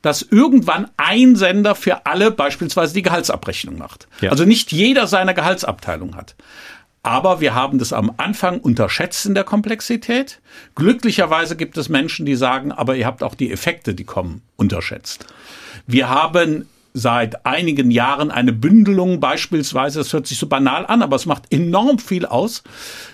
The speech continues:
Speaker 1: unserer Telefontarife. Wir hatten früher Sender, die sind mit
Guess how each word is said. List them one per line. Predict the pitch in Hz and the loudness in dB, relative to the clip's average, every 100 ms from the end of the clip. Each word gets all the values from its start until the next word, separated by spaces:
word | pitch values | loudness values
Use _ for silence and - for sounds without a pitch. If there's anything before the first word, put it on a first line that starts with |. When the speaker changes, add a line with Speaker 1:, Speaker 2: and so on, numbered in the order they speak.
| _ - | _ 6
Speaker 1:
unserer | 208 220 196 196 - _ _ _ - | 6 6 2 0 -2 _ _ _ -4
Telefontarife. | 185 202 254 269 156 113 104 117 | -2 0 2 2 0 -2 -2 -2
Wir | 127 | -2
hatten | 160 - | -2 -6
früher | - 208 190 | 0 2 4
Sender, | 160 185 196 | 2 2 2
die | 170 127 | 0 -2
sind | 147 120 | 0 2
mit | 113 | 0